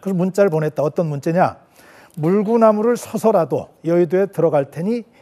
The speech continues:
기다려 달라고 했다. 그리고 대표 이-, 대표가 되기 이틀 전에는 직접 만나서 내가 반드시 다음 대통령을 당신으로 만들기 위해서 국회에 가겠다고 그렇게 얘기했다."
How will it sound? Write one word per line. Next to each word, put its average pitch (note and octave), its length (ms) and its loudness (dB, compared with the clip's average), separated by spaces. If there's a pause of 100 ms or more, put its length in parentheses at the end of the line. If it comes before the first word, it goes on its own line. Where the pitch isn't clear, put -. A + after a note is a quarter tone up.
(120)
기다려 F3 420 -2
달라고 C#3 460 -10
했다. - 420 -14 (1400)
그리고 G3 240 2
대표 G3 480 2
이-, F#3+ 160 -2 (300)
대표가 F#3+ 380 0
되기 F#3 220 -6
이틀 F3+ 280 -2
전에는 F#3 400 -2
직접 - 300 -4
만나서 C#3+ 680 -6 (600)
내가 D#3+ 300 4
반드시 F3 680 -2 (100)
다음 E3+ 320 2
대통령을 F3 720 0 (220)
당신으로 F3 480 -2
만들기 D3+ 460 -4
위해서 D#3 400 -2
국회에 F#3 340 -6
가겠다고 D#3 640 -6
그렇게 D#3+ 320 -10
얘기했다." C#3+ 680 -8